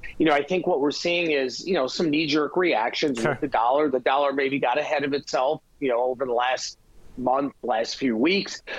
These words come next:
Speaker 1: And I think what we're seeing, part of the weakness that we're seeing in the dollar is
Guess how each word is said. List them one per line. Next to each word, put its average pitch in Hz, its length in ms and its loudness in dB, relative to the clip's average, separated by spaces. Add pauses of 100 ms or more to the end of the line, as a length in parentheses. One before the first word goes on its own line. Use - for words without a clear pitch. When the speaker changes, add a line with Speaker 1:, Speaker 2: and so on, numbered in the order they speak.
(180)
Speaker 1:
And 180 160 2
I 175 240 -2
think 220 200 0
what 208 200 0
we're 180 100 2
seeing, 202 440 0
part 180 260 0
of 156 40 -4
the 165 60 0
weakness 165 460 -2
that 156 120 2
we're 143 120 4
seeing 151 260 0
in 139 100 2
the 127 80 2
dollar 170 540 4
is 139 240 2